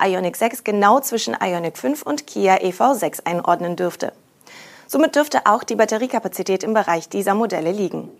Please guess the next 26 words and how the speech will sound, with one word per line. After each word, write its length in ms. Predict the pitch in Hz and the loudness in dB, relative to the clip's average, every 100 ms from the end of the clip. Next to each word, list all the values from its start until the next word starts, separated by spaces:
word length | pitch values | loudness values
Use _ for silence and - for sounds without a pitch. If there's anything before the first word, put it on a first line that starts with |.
| _ _ - - - - - | _ _ -20 -20 -20 -20 -10
Die 60 | |
Karosserie 640 | 240 247 247 247 254 285 285 | 2 4 4 2 0 2 2
lehnt 280 | 214 196 196 | 4 2 2
sich 240 | 196 185 | -4 -6
an 140 | - 196 | -4 -2
die 120 | 190 | -2
Grundform 600 | 185 226 269 - 220 214 | 0 2 0 2 2 4
der 280 | 202 175 170 | 2 2 0
Studie 400 | - 240 240 240 | 0 -4 0 2
Prophecy 600 | 233 254 240 180 - 165 | 2 0 0 -2 -8 -8
an. 220 | 170 165 160 _ - _ _ | -8 -8 -12 _ -20 _ _
Die 80 | 185 | -14
Frontscheinwerfer 840 | - 170 165 196 208 214 233 247 | -4 -4 0 2 4 4 4 2
ähneln 300 | 254 262 220 | 4 2 2
zwar 180 | - 180 | -2 -2
diesem 300 | 185 180 190 | -2 -4 -4
Concept 380 | 226 240 233 - | -4 -4 -4 0
Car, 260 | 233 220 - - - | 2 2 -2 -20 -6
wirken 420 | 233 320 330 254 | 0 0 2 2
bei 140 | 202 | 2
dem 160 | 190 180 | 2 0
Serienmodell 640 | 214 247 220 196 190 202 - | 2 2 2 0 2 2 2
aber 200 | 220 254 | 2 4
nicht 260 | 208 156 | 2 -4
so 120 | - 180 | -8 -10
futuristisch. 840 | 185 240 254 175 - - - | -6 -4 -2 -2 -4 -8 -10